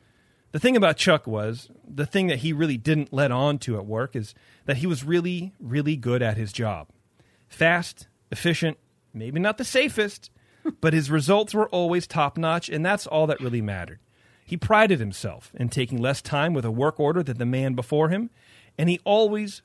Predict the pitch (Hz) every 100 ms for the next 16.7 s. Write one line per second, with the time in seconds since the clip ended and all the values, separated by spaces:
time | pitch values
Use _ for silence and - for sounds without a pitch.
0 | _ 135 135 123 131 - 127 110 104 -
1 | - - _ _ _ _ _ _ - 131
2 | 127 - - - _ _ _ _ _ -
3 | - - 233 240 131 92 73 - _ _
4 | _ - 123 120 139 254 - 117 92 85
5 | - _ _ _ 120 - 127 139 147 143
6 | - 110 139 - 120 135 107 - _ _
7 | _ _ _ _ - 139 123 117 180 202
8 | - 165 196 202 - - 190 175 196 190
9 | - 190 98 - - 123 135 123 117 -
10 | 156 147 - 117 185 196 170 - 208 -
11 | 101 95 104 101 101 107 104 101 98 -
12 | 120 147 180 - - - - - 165 -
13 | 214 214 - - 196 208 208 165 165 190
14 | 226 240 208 226 226 214 135 131 185 190
15 | 196 190 277 247 254 214 233 220 220 214
16 | 214 208 202 202 220 -